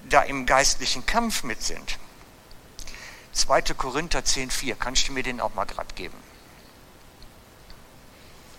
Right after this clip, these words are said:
"Ich setze nicht die Waffen dieser Welt ein, sondern die Waffen Gottes. Sie sind mächtig genug, jede Festung zu zerstören. Jedes menschliche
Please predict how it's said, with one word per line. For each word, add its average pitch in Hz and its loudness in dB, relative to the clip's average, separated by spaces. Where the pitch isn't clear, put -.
"Ich - 2
setze 190 8
nicht 220 6
die 202 4
Waffen 180 6
dieser 139 4
Welt 170 6
ein, 160 2
sondern 135 2
die 123 -4
Waffen 143 2
Gottes. - 2
Sie 147 4
sind 147 4
mächtig - 4
genug, 165 -2
jede 190 2
Festung - 2
zu - 2
zerstören. 107 -2
Jedes 233 4
menschliche 233 8